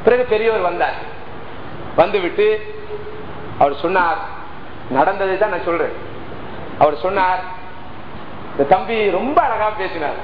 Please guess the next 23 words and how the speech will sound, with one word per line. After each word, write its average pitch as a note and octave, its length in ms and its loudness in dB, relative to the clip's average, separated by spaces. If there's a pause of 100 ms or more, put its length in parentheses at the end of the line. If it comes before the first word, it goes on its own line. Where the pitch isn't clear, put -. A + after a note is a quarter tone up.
(120)
என்ன C3 120 -2
பார்த்து A#2 320 -2 (600)
நல்ல E3 160 2
அழகா E3+ 180 4
பேசினார். B2 720 -6 (760)
நான் A#3+ 240 4
ஒரு A3+ 180 0
நாற்பது B3+ 420 0
வருடங்களாக A3 560 0 (760)
இந்த F#3+ 200 4
தம்பியுடைய G3+ 540 0
சமுதாயத்தோடு F#3+ 640 0
பழகுவோம். D#3+ 420 0 (180)
மலேசியாவில் A3+ 480 2
இத்தனை A3 260 -4
வருஷம் F#3 280 -2
இருந்தேன், D3 300 0 (960)
இப்போது C4 260 4
லண்டனில் C4+ 500 0
இவர்களோடு A3+ 420 0
இவ்வளவு G3+ 280 0
காலம் F3 240 2
இருக்கிறேன். C#3 320 -4